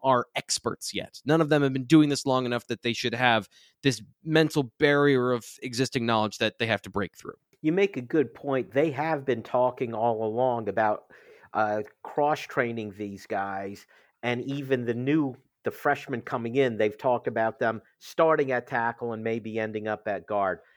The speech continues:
Speaker 2: All right, T. Frank, we've got a guest coming on in quarter four. That means we've got to name our winner now. Who do you have?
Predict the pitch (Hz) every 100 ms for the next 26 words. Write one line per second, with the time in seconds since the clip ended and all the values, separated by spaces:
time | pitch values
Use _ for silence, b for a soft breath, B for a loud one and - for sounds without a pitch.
0 | b b 160 - - 156 139 156 147 151
1 | 180 170 139 123 151 147 - 147 139 139
2 | 143 139 - 151 131 - 170 175 139 180
3 | 175 180 190 156 175 156 165 151 143 160
4 | 190 180 143 147 139 123 151 175 160 147
5 | 120 127 151 147 131 98 87 _ _ _
6 | - 262 254 226 - 135 107 95